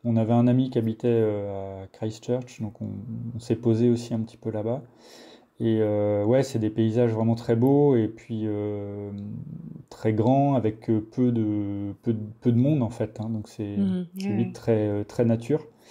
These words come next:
Speaker 1: Il y a, il y a quelques endroits, ouais, euh, notamment le, le mont Cook et le lac Tekapo qui, qui sont, euh,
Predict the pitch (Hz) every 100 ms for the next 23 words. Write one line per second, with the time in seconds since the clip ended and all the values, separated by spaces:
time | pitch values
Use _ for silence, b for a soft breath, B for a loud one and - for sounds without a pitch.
0 | B B B B _ 113 107 101 104 107
1 | 135 123 131 120 113 123 131 110 107 107
2 | 101 98 104 - 107 113 110 101 107 120
3 | 123 123 143 139 110 104 110 117 - 117
4 | 123 107 135 139 131 117 104 98 95 b
5 | _ 113 - 120 117 104